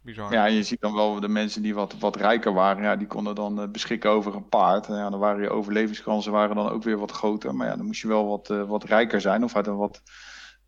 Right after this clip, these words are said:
Speaker 2: eh, goede, eh, ja, goede familie komen. Om inderdaad ook dan nog zo'n opleidingje te kunnen krijgen om als ruiter, eh, eh, eh, zeg maar, te kunnen dienen. Maar daar, daarin zie je dus ook dat het,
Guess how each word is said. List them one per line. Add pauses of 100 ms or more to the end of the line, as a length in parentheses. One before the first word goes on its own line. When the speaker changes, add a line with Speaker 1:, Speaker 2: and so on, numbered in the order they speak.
(180)
Speaker 2:
eh,
goede, (100)
eh,
ja,
goede
familie
komen. (640)
Om
inderdaad
ook
dan
nog
zo'n
opleidingje
te
kunnen
krijgen
om
als
ruiter,
eh, (280)
eh, (840)
eh,
zeg
maar,
te
kunnen
dienen.
Maar
daar,
daarin
zie
je
dus
ook
dat
het,